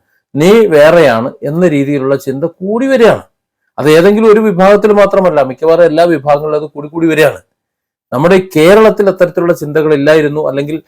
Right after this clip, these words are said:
മതപരമായിട്ടുള്ള, വർഗീയപരമായിട്ടുള്ള ചിന്തകൾ ഇവിടെ ഇല്ല,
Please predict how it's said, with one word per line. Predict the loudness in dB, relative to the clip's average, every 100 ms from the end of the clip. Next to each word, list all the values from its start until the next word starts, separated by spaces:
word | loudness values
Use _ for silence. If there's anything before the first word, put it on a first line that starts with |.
| _ _
മതപരമായിട്ടുള്ള, | -2 0 2 0 0 -2 0 -2
വർഗീയപരമായിട്ടുള്ള | 0 -2 0 0 0 0 -2 -4 -6
ചിന്തകൾ | -6 -4 -4
ഇവിടെ | -4 -2
ഇല്ല, | -4 -2 -4